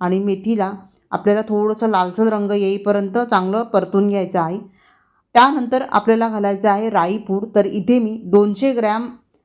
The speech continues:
राई पूड घेतलेली आहे. आता गॅस बंदच आहे, हे सतत मी ढवळवत राहते आणि राई पूड देखील आपल्याला थोडंसं रंग बदलेपर्यंत चांगलं परतून घ्यायचं आहे.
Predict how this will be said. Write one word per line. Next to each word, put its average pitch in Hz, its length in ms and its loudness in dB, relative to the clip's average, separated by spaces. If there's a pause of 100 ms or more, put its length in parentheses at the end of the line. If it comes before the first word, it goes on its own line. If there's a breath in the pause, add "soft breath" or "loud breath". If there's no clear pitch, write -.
(200)
राई 202 240 6
पूड 247 200 0
घेतलेली 196 420 0
आहे. 185 360 -6 (500)
आता 196 220 4
गॅस 220 320 0
बंदच 214 420 0
आहे, 202 200 0 (600)
हे 202 140 4
सतत 233 380 0
मी 247 100 0
ढवळवत 220 440 0
राहते 190 540 -4 (260)
आणि 208 260 2
राई 202 240 0
पूड 247 200 -2
देखील 226 240 0
आपल्याला 214 320 0
थोडंसं 254 540 0
रंग 226 220 0
बदलेपर्यंत 208 760 0 (500 loud breath)
चांगलं 208 280 2
परतून 208 440 0
घ्यायचं 180 320 -2
आहे. 160 180 -4